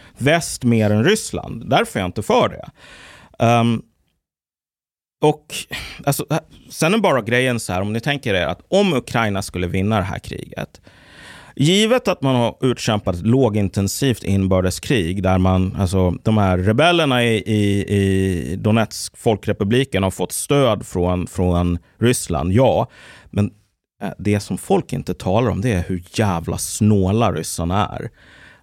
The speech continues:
Ehm, det kommer ut någon sån här bok som heter typ åttio dagar i Slaviansk snart,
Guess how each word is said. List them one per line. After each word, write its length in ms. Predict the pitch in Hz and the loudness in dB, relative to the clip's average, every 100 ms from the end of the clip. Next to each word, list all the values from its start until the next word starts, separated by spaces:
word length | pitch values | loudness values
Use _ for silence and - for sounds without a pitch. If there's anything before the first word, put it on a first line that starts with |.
| - | 0
Ehm, 320 | 92 90 92 - | 2 2 0 -2
det 140 | 110 | -2
kommer 240 | 98 139 135 | 0 2 2
ut 220 | 131 - | 2 0
någon 200 | 117 110 | 0 0
sån 140 | - | 0
här 100 | 107 | -2
bok 400 | 101 127 147 - | 0 2 2 0
som 140 | - 85 | -6 -6
heter 180 | 92 92 | -4 -4
typ 160 | 90 | -4
åttio 320 | - 131 - 120 | 0 -2 0 0
dagar 360 | 123 117 107 | 4 2 2
i 80 | 107 | 0
Slaviansk 720 | - 120 117 147 117 95 - | 0 0 2 2 2 -2 -10
snart, 480 | - 90 69 - | -10 -4 -4 -6